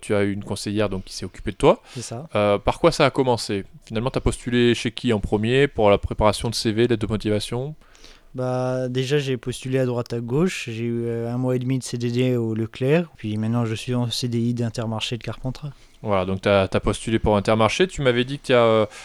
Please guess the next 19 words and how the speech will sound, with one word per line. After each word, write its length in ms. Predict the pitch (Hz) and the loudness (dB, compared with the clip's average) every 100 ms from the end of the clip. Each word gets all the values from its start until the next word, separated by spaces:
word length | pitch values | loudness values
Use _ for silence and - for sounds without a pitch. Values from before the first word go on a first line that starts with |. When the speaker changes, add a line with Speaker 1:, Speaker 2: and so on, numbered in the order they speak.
| - | -8
Speaker 1:
t'as 80 | - | 0
fait 80 | 120 | 0
une 80 | |
période 280 | 113 139 151 | 6 6 6
d'essai, 280 | 135 123 170 | 4 2 4
donc 180 | 160 113 | 2 0
un 60 | |
C 220 | 110 - 123 | 0 2 2
D 120 | 123 | 2
D, 240 | 123 131 | 4 6
euh, 220 | 120 104 101 | 6 6 4
pendant 240 | 113 110 | 2 2
les 160 | 107 104 | 2 0
fêtes 320 | - 123 117 | 2 2 2
de 80 | 113 | 0
fin 160 | 113 | 2
d'année. 240 | 113 113 151 | 4 4 2
Speaker 2:
C'est 160 | - | -2
ça. 200 | 127 123 | -8 -8